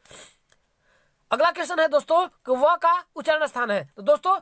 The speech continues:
व का जो उच्चारण स्थान होता है वो कहाँ होता है? दंतोष्ठ से। किससे? व, व अगर आप बोलेंगे तो क्या होगा? ऊपर वाला दांत और नीचे वाला ओठ क्या होता है? आपस में टच होता है, इसलिए होते हैं दंतोष्ठ। दोस्तों,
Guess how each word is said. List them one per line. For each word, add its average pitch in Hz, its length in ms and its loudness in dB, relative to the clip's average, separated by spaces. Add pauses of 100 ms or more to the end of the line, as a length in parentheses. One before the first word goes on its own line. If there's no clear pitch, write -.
(160)
व 226 280 0
का 349 140 0
जो 339 100 -6
उच्चारण 302 340 -2
स्थान 262 200 -4
होता 247 200 -2
है 285 220 0 (420)
वो 277 80 0
कहाँ 302 320 0
होता 294 260 -2
है? 330 180 -2 (1600)
दंतोष्ठ 247 440 -2
से। 208 160 -12
किससे? 254 320 -4 (420)
व, 247 520 -4
व 202 140 -2
अगर 330 260 2
आप 320 120 0
बोलेंगे 285 380 -2 (340)
तो 285 60 -16
क्या 285 220 -2
होगा? 294 180 0
ऊपर 311 320 -2
वाला 330 140 2
दांत 302 280 -2
और 302 100 2
नीचे 285 220 -4
वाला 320 160 4
ओठ 302 200 0
क्या 349 120 -4
होता 359 140 -4
है? 294 100 -4 (160)
आपस 240 280 -2
में 339 180 -6 (180)
टच 285 160 0
होता 247 180 -4
है, 233 120 -2
इसलिए 277 200 -2
होते 277 200 0
हैं 349 120 -2 (180)
दंतोष्ठ। 247 460 0 (280)
दोस्तों, 294 260 0